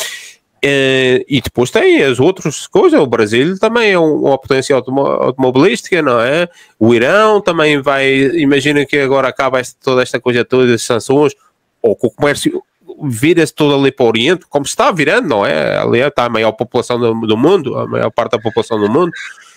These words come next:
mas, quer dizer, classe, a classe média chinesa hoje em dia são quatrocentos milhões, mas vão ser mais,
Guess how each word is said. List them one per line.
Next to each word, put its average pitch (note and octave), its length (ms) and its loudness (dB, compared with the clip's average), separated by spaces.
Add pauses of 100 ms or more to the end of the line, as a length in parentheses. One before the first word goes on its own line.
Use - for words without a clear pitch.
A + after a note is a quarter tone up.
(140)
mas, B2 220 -4
quer B2+ 320 -4
dizer, A2+ 340 0 (380)
classe, - 500 -4 (440)
a B2+ 100 -4
classe C#3 500 0
média C3 400 0
chinesa C#3+ 480 0
hoje E3+ 180 2
em F3 40 2
dia F#3 160 0
são G3+ 100 -6
quatrocentos F3 420 -2
milhões, F3+ 340 2
mas C3+ 160 0
vão D3 100 0
ser G3 160 0
mais, D#3+ 480 -2